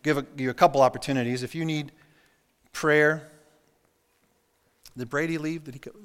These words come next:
did he come back? Brady, come here. Brady and, and Trish, would you stand down here? And so if you need prayer, we'll have Brady and Trish standing over here. Um, we're gonna give you a practical way to live out this love.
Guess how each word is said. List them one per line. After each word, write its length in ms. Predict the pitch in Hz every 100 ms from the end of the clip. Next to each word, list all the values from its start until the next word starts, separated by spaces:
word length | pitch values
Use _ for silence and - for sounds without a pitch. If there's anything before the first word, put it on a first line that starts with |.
| 175 180 -
did 360 | 151 - 123 - -
he 100 | -
come 100 | 147
back? 200 | 151 147
Brady, 180 | 160
come 140 | 156 156
here. 140 | 151 - - - _ -
Brady 260 | 180 185
and, 160 | 170 151
and 280 | 139 135 -
Trish, 240 | - 170 -
would 100 | 139
you 60 |
stand 280 | 139 147 143
down 120 | 139
here? 180 | 143 143 135 _ _ _ _ -
And 120 | 127
so 60 | 147
if 60 |
you 60 | 160
need 200 | 175 -
prayer, 400 | 175 175 185 185
we'll 200 | 151 151
have 140 | 151
Brady 280 | 143 151 151
and 120 | 143
Trish 380 | - 156 - - -
standing 320 | - 143 139
over 100 | 139
here. 240 | 143 143 143 - - _ _ _ -
Um, 420 | 156 160 151 151 - - _ _ -
we're 120 | 135 160
gonna 140 | 240
give 140 | 214
you 100 | 214
a 40 | 175
practical 720 | - 196 208 214 214 - 180
way 580 | 160 165 151 135 135 135 - - _ _
to 120 | -
live 160 | 151 160
out 240 | 160 160
this 220 | 147 131 135
love. 460 | 135 131 110 113